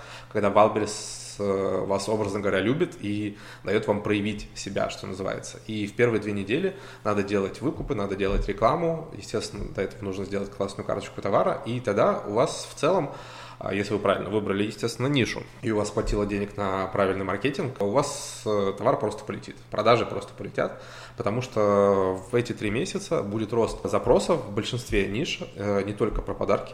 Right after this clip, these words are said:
это связано, потому что очень часто люди что-то откладывают на потом. Кроме того, огромное количество акций происходит,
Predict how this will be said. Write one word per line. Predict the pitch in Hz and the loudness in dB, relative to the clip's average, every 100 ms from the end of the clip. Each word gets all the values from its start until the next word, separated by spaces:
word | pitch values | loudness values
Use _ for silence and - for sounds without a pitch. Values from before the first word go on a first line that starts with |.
| - - | -12 -10
это | 139 | -8
связано, | - 139 127 120 | -2 0 2 -2
потому | - 104 104 | -4 -6 -6
что | - - | -10 -2
очень | 120 117 101 | 0 0 -4
часто | 98 107 - 104 | -4 -4 -2 -4
люди | 104 98 | -2 -4
что-то | - 101 104 | -6 -6 -6
откладывают | - 101 101 92 - | -4 -4 -2 -6 -8
на | 95 | -8
потом. | 92 - 127 185 - | -6 2 2 0 2
Кроме | 123 107 | 2 2
того, | 101 101 | 0 2
огромное | 107 107 120 101 | 2 2 0 0
количество | 101 98 - - | -2 -2 -2 4
акций | 147 - 175 175 | 4 4 -4 -4
происходит, | - 143 139 147 131 | -2 -2 0 0 0